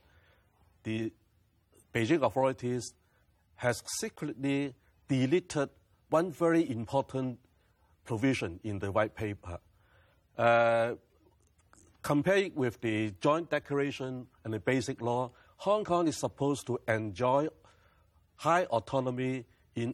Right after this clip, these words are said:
executive area, in, uh, legislative area, and also in judicial area. Now, this is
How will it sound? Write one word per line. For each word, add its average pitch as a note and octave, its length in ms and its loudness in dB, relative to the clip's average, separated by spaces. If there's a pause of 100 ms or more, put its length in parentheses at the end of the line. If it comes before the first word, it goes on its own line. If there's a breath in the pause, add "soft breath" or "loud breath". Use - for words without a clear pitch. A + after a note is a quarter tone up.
(120)
executive D#3+ 640 0
area, D3+ 520 0 (720 soft breath)
in, B2 300 -4 (1120)
uh, A2+ 220 4 (120)
legislative D#3 760 0
area, C3+ 580 0
and C3 160 0
also D#3 200 2
in B2 200 0
judicial A2+ 680 -2 (140)
area. F2+ 440 -2 (1040 soft breath)
Now, G#2 200 -2
this F#3+ 240 0
is A#2+ 220 -2